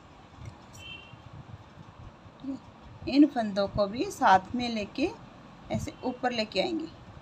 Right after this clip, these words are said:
और इस फंदे को हम गिरा देंगे। अभी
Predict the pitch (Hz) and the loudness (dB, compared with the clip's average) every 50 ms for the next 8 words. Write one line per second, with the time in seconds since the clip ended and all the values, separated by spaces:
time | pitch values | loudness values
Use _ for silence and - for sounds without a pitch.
0 | - - - - - - - - - - - - - - - 208 214 240 254 - | -18 -20 -20 -20 -20 -20 -20 -20 -20 -20 -18 -18 -18 -8 -4 -4 -2 -2 -4 -6
1 | - 240 214 190 190 190 190 254 277 311 320 269 233 196 170 156 131 - - - | -6 -6 -4 -2 -2 -4 0 4 8 8 8 10 8 6 6 6 6 4 2 -4
2 | - - - - - - - - - - - - - - - - - - - - | -8 -8 -8 -8 -10 -12 -14 -16 -18 -20 -20 -20 -20 -20 -20 -20 -20 -20 -20 -20
3 | - - - - - - - - - - - - - - - - - - - - | -20 -20 -20 -20 -20 -20 -18 -18 -18 -18 -18 -20 -20 -20 -18 -14 -10 -10 -10 -10
4 | - - - - - - - - - - - - - - - - 214 226 240 226 | -12 -18 -20 -20 -20 -20 -20 -20 -20 -20 -20 -20 -20 -14 -8 -8 -6 -4 -4 -6
5 | - | -6